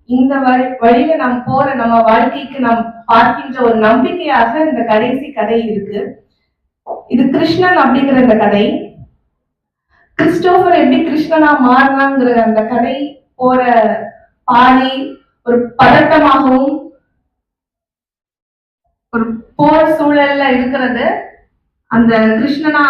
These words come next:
மாறும்போது ஒரு, நம்மளுக்கு ஒரு நம்பிக்கை இருக்கு, நம்பிக்கையோட இந்த கதை முடியுது. நீங்க ரசிக்கலாம் அந்த கதைய. இறுதியாக முதலில் சொல்ல, சொன்னது போல சுதந்திரமாக சிறகை வாங்கிய அந்த பறவை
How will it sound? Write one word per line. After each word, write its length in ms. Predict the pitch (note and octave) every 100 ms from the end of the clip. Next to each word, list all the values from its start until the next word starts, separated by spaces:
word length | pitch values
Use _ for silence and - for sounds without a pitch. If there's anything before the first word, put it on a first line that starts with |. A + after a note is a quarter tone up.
| B3+ A#3
மாறும்போது 600 | A#3 A#3 G#3+ - C4+ F#4
ஒரு, 120 | -
நம்மளுக்கு 340 | A3+ A3+ B3 B3+
ஒரு 140 | A3
நம்பிக்கை 440 | G#3+ A#3+ - - A#3+
இருக்கு, 420 | G#3+ G#3 G3 - A3+
நம்பிக்கையோட 540 | A#3+ B3+ B3+ C4+ C#4 D#4+
இந்த 300 | A3+ G#3+ G#3
கதை 120 | G#3+
முடியுது. 520 | G#3+ G#3+ G#3+ G#3 G3+ - - _ _ _ _ _ _ _ _ _ _ _
நீங்க 240 | A#3+ A#3
ரசிக்கலாம் 560 | A3 A#3 B3+ A#3+ A3 G3+
அந்த 140 | G3+
கதைய. 340 | - G3 G3 A#3 - - _ _ - - _ _ _ _ _ _ C#4
இறுதியாக 480 | B3+ D4+ D4 D4+
முதலில் 480 | D#4 B3+ D4+ D#4 D#4+
சொல்ல, 400 | C#4 B3+ B3+ B3+
சொன்னது 360 | B3+ B3+ B3+ B3
போல 280 | A#3+ A#3+ - - - - _ _ _ _ _ _ _ _ _ D4+
சுதந்திரமாக 840 | D#4+ E4+ F4 F4 E4+ E4 F4+ F4
சிறகை 400 | D#4 D4 D4 D#4 - - - _
வாங்கிய 440 | B3 C#4+ D4+ D4+
அந்த 160 | C#4+ B3+
பறவை 440 | B3 B3 C4+ D#4